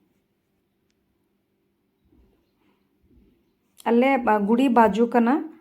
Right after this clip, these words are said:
ಆ, ಅಡ್ಗೆ ಕೆಲಸ ಎಲ್ಲ ಮಾಡ್ಕೋತಾರೋ. ಒಂದು ಸ್ವಲ್ಪ ಜಾಗ ಐತೆ ಅಲ್ಲೇ, ಅಲ್ಲೇ ಊಟ ಆಮೇಲೆ ಅಡ್ಗೆ ಕೆಲಸ ಎಲ್ಲ ಮಾಡಿರ್ತಾರೋ. ಈಗ ಅಡ್ಗೆ ಸ್ಟಾರ್ಟ್ ಆಗಿತ್ತು ಬೆಳಗ್ಗೆನ.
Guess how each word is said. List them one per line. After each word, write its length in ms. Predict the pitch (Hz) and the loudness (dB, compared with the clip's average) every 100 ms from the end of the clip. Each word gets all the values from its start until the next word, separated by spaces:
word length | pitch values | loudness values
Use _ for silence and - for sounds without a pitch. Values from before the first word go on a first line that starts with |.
| - | -12
ಆ, 340 | 214 208 202 196 | -6 -2 0 0
ಅಡ್ಗೆ 240 | 196 220 | -2 -4
ಕೆಲಸ 300 | 208 202 202 | 0 -2 0
ಎಲ್ಲ 140 | 202 202 | -2 0
ಮಾಡ್ಕೋತಾರೋ. 580 | 196 185 202 196 196 | -2 -4 -6 -4 -2
ಒಂದು 120 | 247 240 | -2 -2
ಸ್ವಲ್ಪ 320 | 208 214 196 | -4 -4 -4
ಜಾಗ 260 | 196 185 | 0 0
ಐತೆ 200 | 196 190 | -2 -2
ಅಲ್ಲೇ, 360 | 190 240 - - _ - - | -2 -2 -6 -20 _ -20 -6
ಅಲ್ಲೇ 200 | 214 214 | -2 2
ಊಟ 280 | 214 202 208 | 2 0 2
ಆಮೇಲೆ 420 | 214 208 202 202 | 2 2 0 2
ಅಡ್ಗೆ 320 | 196 190 202 | 0 -2 -4
ಕೆಲಸ 220 | 202 202 214 | -2 -2 0
ಎಲ್ಲ 180 | 202 | 0
ಮಾಡಿರ್ತಾರೋ. 720 | 208 196 190 190 202 240 - - _ _ _ _ _ _ - | 0 0 -4 -4 -4 -4 -8 -18 _ _ _ _ _ _ -12
ಈಗ 200 | 220 226 | -6 -2
ಅಡ್ಗೆ 220 | 233 196 208 | -2 -2 -6
ಸ್ಟಾರ್ಟ್ 340 | - 208 208 | -2 -2 0
ಆಗಿತ್ತು 240 | 214 190 | -2 0
ಬೆಳಗ್ಗೆನ. 420 | 196 202 196 208 | 0 0 0 -2